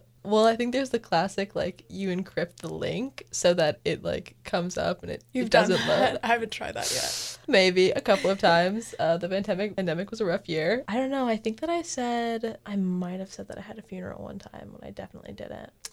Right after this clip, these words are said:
Speaker 1: Yeah.
Speaker 2: That's funny. Um,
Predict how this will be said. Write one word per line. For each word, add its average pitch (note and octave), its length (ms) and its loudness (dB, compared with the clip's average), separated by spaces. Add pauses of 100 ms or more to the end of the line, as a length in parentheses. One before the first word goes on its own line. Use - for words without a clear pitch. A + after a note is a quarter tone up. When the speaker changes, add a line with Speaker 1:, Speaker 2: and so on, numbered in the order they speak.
(100)
Speaker 1:
Yeah. G#3 260 -14 (480)
Speaker 2:
That's A3 200 2
funny. G3 380 -4 (200)
Um, B3+ 520 4